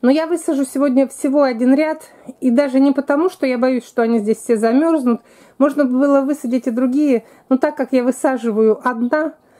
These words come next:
процесс этот у меня происходит очень медленно. Я в том году четыре дня вот эту теплицу высаживала. Не сам процесс медленный,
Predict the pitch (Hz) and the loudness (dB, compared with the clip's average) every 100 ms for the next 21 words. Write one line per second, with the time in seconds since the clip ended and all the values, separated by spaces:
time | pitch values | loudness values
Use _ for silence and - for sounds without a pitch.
0 | _ _ _ _ - - 269 277 311 302 | _ _ _ _ -10 -4 -4 -2 -2 -2
1 | 262 240 247 254 247 240 - 262 269 254 | -2 0 2 4 2 -2 -2 0 0 -2
2 | - 254 254 294 269 240 240 240 226 220 | -2 -2 0 -2 0 2 2 2 0 0
3 | 240 240 247 240 240 269 403 - _ _ | -2 0 0 0 2 4 4 0 _ _
4 | - 233 - 320 285 262 269 226 220 208 | -16 -16 -4 -2 2 2 2 0 -4 -6
5 | 240 262 320 - 247 240 247 220 202 196 | -6 -2 -4 -2 -4 -2 -2 -2 -2 0
6 | 190 - - - _ - 254 320 320 349 | 0 -4 -20 -20 _ -2 4 4 4 0
7 | 311 247 240 - 339 339 - 254 262 220 | 0 -2 -4 -2 -2 -4 -2 2 2 2
8 | 208 202 196 | 0 0 0